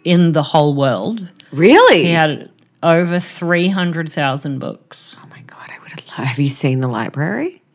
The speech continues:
Speaker 1: Oh, there's some pictures, yeah.
Speaker 2: I wanna see it so bad.
Speaker 1: It's amazing.
Speaker 2: Do you know what colour the walls are?
Speaker 1: Mm, can't remember.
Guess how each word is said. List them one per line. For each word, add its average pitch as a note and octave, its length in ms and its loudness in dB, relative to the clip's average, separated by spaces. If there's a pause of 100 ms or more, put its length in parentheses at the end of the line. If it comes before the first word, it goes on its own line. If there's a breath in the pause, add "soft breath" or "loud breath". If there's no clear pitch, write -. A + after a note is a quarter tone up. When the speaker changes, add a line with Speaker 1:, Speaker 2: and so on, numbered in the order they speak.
(460 loud breath)
Speaker 1:
Oh, F#3+ 120 4
there's G#3+ 200 -2
some F3 360 -4
pictures, C#3+ 520 -8
yeah. D3 400 -6
Speaker 2:
I D#3+ 40 -6
wanna A#2+ 180 -6
see - 260 -14
it A#2 60 -14
so A#2 180 -12
bad. A#2+ 400 -10 (220)
Speaker 1:
It's C#3 160 -12
amazing. C#3 520 -8
Speaker 2:
Do C#3+ 120 -4
you - 20 4
know C3+ 80 0
what B2+ 120 -4
colour B2+ 260 -4
the A#2+ 80 -4
walls A2+ 320 -8
are? F#3+ 180 -8 (1000)
Speaker 1:
Mm, G#1+ 440 -14
can't - 240 -20
remember. - 420 -20